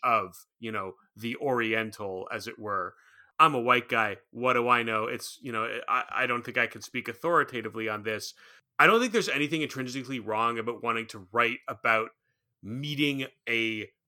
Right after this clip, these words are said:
a foreign culture that's so different from yours, and that's exciting and fun, and you get to learn about it. I do think that, especially if you are, like, a white author from the quote-unquote West,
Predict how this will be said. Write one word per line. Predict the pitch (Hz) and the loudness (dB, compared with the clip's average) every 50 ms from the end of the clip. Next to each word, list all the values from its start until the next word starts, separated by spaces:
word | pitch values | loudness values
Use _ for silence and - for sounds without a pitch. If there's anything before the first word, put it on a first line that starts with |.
| _ _ | _ _
a | 127 | -4
foreign | 117 - - - 151 156 151 143 139 131 | -4 -4 -4 -2 0 4 4 4 4 2
culture | - - 123 117 120 - 139 131 | -2 -4 -4 -4 -2 -2 -2 -2
that's | 120 110 - - | -2 -2 -2 -4
so | - 135 131 123 | -6 -4 -6 -4
different | 110 - 113 - 135 123 | -6 -8 -8 -8 -10 -10
from | 113 127 131 | -10 -10 -6
yours, | 131 135 135 127 123 | -4 -4 -4 -4 -4
and | 113 113 | -2 -2
that's | 113 113 - - | -2 -2 -2 -6
exciting | 113 - - - - 123 120 117 127 127 123 123 - | -10 -10 -8 -4 -2 0 0 0 -2 -4 -6 -6 -6
and | - 104 98 | -8 -8 -8
fun, | - - - 131 123 123 120 117 113 117 117 - _ _ _ _ _ _ _ - | -12 -8 -2 0 2 2 2 2 -2 -6 -8 -10 _ _ _ _ _ _ _ -10
and | 113 110 | -10 -6
you | 107 | -4
get | 110 120 107 | -4 -4 -4
to | - 98 | -4 -8
learn | 95 95 110 117 131 | -6 -2 -2 -2 -2
about | 131 123 139 139 147 156 | 0 0 2 2 4 4
it. | 165 165 - - - - - - _ - | 2 0 -2 -6 -18 -20 -20 -20 _ -2
I | 120 117 | -2 -2
do | 113 101 - 127 135 156 | -2 -2 -6 -6 -6 -6
think | 156 - - 160 151 147 127 - 117 | -6 -6 -4 -4 -4 -4 -8 -6 -4
that, | 123 120 110 104 - _ _ _ _ _ _ _ _ _ _ _ _ _ _ _ _ _ | -2 -2 -2 -2 -6 _ _ _ _ _ _ _ _ _ _ _ _ _ _ _ _ _
especially | 127 120 - - - 135 127 - - 135 131 127 127 | -12 -10 -6 -2 -2 -2 -2 -2 -4 -4 -4 -4 -4
if | 123 117 - - - | -4 -8 -10 -10 -10
you | 120 117 | -6 -4
are, | 113 113 113 110 | -2 0 0 0
like, | 104 101 95 - - - _ _ | -2 -4 -8 -10 -16 -20 _ _
a | - 101 | -14 -10
white | 95 104 110 113 117 - - _ _ - | -6 -4 -4 -4 -4 -6 -10 _ _ -6
author | 113 113 113 - 120 113 | -4 -4 -4 -4 -6 -8
from | 107 - - 110 104 107 | -8 -6 -8 -8 -8 -8
the | 101 107 104 98 92 _ | -10 -10 -12 -12 -14 _
quote-unquote | - - 117 113 110 110 104 - - 110 107 107 | -12 -8 -6 -4 -4 -6 -6 -8 -8 -8 -8 -10
West, | - 107 98 107 117 117 - - - - - | -10 -8 -2 -2 -2 -2 -2 -6 -12 -12 -16